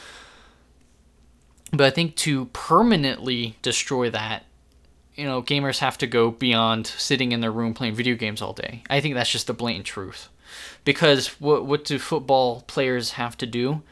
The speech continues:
They have to talk to people face to face. They have to be likable because you're playing face to face. Because if, if one of your players doesn't like you or one of your teammates doesn't like you, uh, that it's a much more real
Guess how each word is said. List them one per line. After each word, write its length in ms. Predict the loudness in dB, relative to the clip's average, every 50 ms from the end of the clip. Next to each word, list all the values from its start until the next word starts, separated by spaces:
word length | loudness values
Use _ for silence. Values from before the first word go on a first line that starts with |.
| -20 -20 -20 -10 -2
They 100 | 0 0
have 240 | 0 0 -2 -2 -2
to 100 | -4 -4
talk 300 | 0 2 2 2 0 -2
to 100 | -10 -8
people 320 | -6 -4 -6 -4 -6 -8
face 300 | -10 -6 -4 -4 -2 -2
to 100 | -4 -6
face. 440 | -6 -6 -6 -6 -6 -6 -8 -10 -8 -4
They 140 | -2 -2 0
have 260 | 0 0 -2 -2 0
to 80 | -2 -4
be 140 | -2 -2 -4
likable 640 | -4 -4 -6 -6 -6 -8 -8 -6 -8 -10 -10 -12 -16 -18 -20 -20 -14 -8
because 280 | -8 -4 0 0 2 2
you're 100 | 2 -2
playing 300 | -2 0 2 2 2 2
face 340 | 0 -2 -2 0 0 0 -2
to 100 | -4 -6
face. 500 | -8 -8 -8 -8 -8 -8 -10 -12 -12 -14 -16 _ -20 -20 -20 -20 -14 -8
Because 360 | -8 -4 0 0 0 0 2
if, 300 | 0 -2 -2 -4 -14 -12 -8
if 200 | -8 -8 -6 -4
one 100 | -2 -2
of 120 | -2 -2
your 100 | -2 -4
players 520 | -6 -6 -2 2 4 4 4 4 2 0 -4
doesn't 360 | -6 -6 -6 -6 -8 -8 -4
like 280 | -2 -2 -2 -2 -4 -6
you 200 | -4 -4 -4 -4
or 100 | -4 -4
one 160 | -4 -2 -4
of 120 | -4 -4
your 180 | -6 -6 -6 -6
teammates 580 | -6 -4 -4 -4 -2 -2 -4 -4 -4 -4 -4
doesn't 340 | -2 -2 -4 -4 -6 -8 -8
like 300 | -6 -6 -6 -6 -6 -8
you, 240 | -10 -10 -10 -10 -12 -14 _ _ -20 -20 -20 -20 -20 -20 -20 -20 -20 -20 -20 _ _ _ -8
uh, 320 | -6 -4 -4 -4 -6 -6 -8 -14 -16
that 320 | -10 -4 -2 -2 -2 -4 -4
it's 180 | -8 -4 -2 -2
a 40 | 0
much 280 | 0 0 -2 -2 -2
more 160 | -2 -2 -2 -2
real 520 | -2 0 2 4 6 6 4 2 0 -6